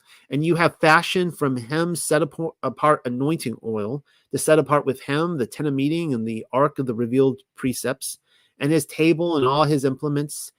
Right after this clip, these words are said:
and the menorah and her implements, and the altar of incense, and the ascending altar and all his implements, and the basin and his base.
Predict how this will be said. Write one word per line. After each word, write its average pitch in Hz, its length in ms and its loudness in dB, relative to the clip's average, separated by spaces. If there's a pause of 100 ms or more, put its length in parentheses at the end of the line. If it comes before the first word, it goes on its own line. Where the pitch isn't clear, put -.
(260)
and 135 120 -2
the 135 40 -2
menorah 147 640 4
and 123 100 -2
her 147 360 -2
implements, 143 600 -4
and 110 200 -6
the 110 80 -2
altar 156 400 2
of 127 100 2
incense, 139 560 -4
and 110 140 -8
the 113 80 -8
ascending 147 400 -4
altar 139 480 0
and 113 180 -2
all 143 320 4
his 127 340 -2
implements, 117 640 -10 (300)
and 131 100 -4
the 135 60 2
basin 156 640 2
and 110 100 -4
his 113 140 -4
base. 131 460 0